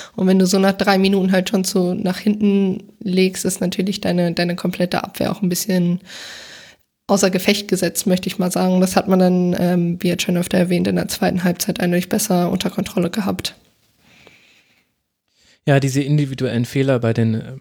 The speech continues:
Speaker 2: bei den Gegentreffern kommen definitiv dazu beim ersten F C Köln, bei der Bewertung dieses Spiels. Und gleichzeitig die Erkenntnis, also das konnte man am Fernsehbild leider schwer sehen, da müsste man jetzt im Stadion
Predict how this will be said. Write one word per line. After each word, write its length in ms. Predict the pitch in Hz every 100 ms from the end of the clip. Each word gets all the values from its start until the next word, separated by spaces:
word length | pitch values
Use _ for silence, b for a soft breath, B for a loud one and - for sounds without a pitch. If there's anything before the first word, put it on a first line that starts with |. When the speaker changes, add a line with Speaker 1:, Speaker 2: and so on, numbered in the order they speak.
| _ _ _ -
Speaker 2:
bei 100 | 110
den 160 | 110 107
Gegentreffern 540 | 117 - 120 - 117
kommen 180 | 131 127
definitiv 460 | 127 131 120 135
dazu 480 | - 120 - 156 170 143
beim 380 | 139 135 139 139
ersten 300 | 139 135 -
F 100 | -
C 100 | 139
Köln, 280 | - 139 131
bei 100 | 123
der 100 | 120
Bewertung 480 | 120 117 127 147 131
dieses 260 | 131 131
Spiels. 380 | - 139 143 - B B B
Und 80 | 120
gleichzeitig 720 | 131 135 - 147 139 - 139 -
die 140 | 135
Erkenntnis, 640 | 131 - 147 - 151 -
also 180 | 143 135
das 160 | 147 -
konnte 220 | 175 165
man 160 | 156
am 160 | 143 139
Fernsehbild 720 | - 151 170 156 151 147 127 - _ 127
leider 440 | 127 135 135 -
schwer 280 | - - 127
sehen, 180 | 123 113
da 60 |
müsste 260 | 107 127 123
man 140 | 117
jetzt 200 | 113 -
im 260 | - 120 - -
Stadion 540 | - 123 135 120